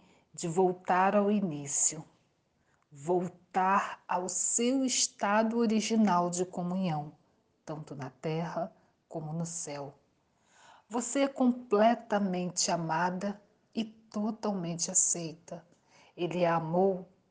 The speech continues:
antes de você sequer o conhecê-lo. O amor dele por você nada tem a ver com qualquer coisa que você tenha feito por ele.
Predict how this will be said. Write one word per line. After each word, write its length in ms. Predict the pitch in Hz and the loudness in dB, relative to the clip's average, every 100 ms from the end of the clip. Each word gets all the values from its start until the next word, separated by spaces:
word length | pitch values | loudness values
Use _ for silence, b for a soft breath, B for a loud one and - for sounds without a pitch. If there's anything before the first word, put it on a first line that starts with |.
| _ | _
antes 680 | 254 277 320 302 - 269 254 | 0 0 0 -2 -4 0 2
de 180 | 202 220 | 2 0
você 520 | 214 233 - - 240 | 2 2 2 0 0
sequer 680 | - - 330 - 220 208 208 | 0 0 -2 -4 2 4 4
o 60 | |
conhecê-lo. 880 | 214 202 196 190 - - 160 160 160 - _ _ _ b b b | 0 -2 -2 -2 0 -2 -4 -8 -10 -14 _ _ _ b b b
O 100 | 180 | -2
amor 300 | 185 190 175 | 0 2 2
dele 480 | 160 151 208 226 226 | 2 6 6 6 2
por 220 | - 220 | 0 -2
você 640 | 170 180 - - 202 190 - b b b b | 0 0 2 2 2 -2 -8 b b b b
nada 640 | 208 220 233 247 247 220 214 | 0 4 6 8 8 6 2
tem 300 | - 185 180 | 2 2 2
a 60 | |
ver 360 | 165 160 180 - | 0 4 2 2
com 200 | 190 180 | -6 -4
qualquer 540 | - 277 285 294 - | 6 6 6 0 -6
coisa 560 | - 185 185 185 165 180 - | -2 4 6 6 2 -2 -6
que 100 | - | -10
você 300 | 180 - - | -4 -2 -2
tenha 320 | - 185 185 | -4 -2 -2
feito 460 | 185 - 147 151 147 | -2 -2 -2 -4 -10
por 260 | - 156 | -6 -6
ele. 340 | 143 139 135 | -4 -4 -6